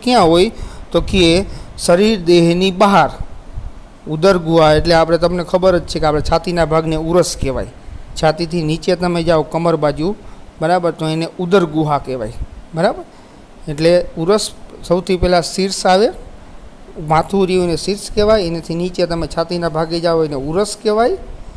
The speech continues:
અને છાતીથી નીચે જાઓ એને આપણે ઉદર કહેવાય. એટલે ઉદર ગુહા, આપણી ઉદર ગુહા રહી, ત્યાંથી બહાર, એટલે કે શરીર દેહની બહાર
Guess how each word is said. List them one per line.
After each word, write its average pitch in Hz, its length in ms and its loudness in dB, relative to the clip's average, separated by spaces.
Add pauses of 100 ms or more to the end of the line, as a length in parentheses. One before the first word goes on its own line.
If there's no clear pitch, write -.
(300)
અને 151 140 -2
છાતીથી 175 460 -2
નીચે 180 340 -4
જાઓ 160 220 0
એને 151 160 -4
આપણે 160 300 -4 (640)
ઉદર 190 300 2
કહેવાય. 139 340 -6 (420)
એટલે 165 220 -2 (120)
ઉદર 240 320 2
ગુહા, 190 460 0 (840)
આપણી 165 180 -6
ઉદર 175 280 -2
ગુહા 208 340 2
રહી, 214 240 0 (960)
ત્યાંથી 180 380 -6
બહાર, 185 420 2 (380)
એટલે 160 120 -2
કે 156 120 -2
શરીર 190 380 -4
દેહની 190 360 -2
બહાર 180 380 -2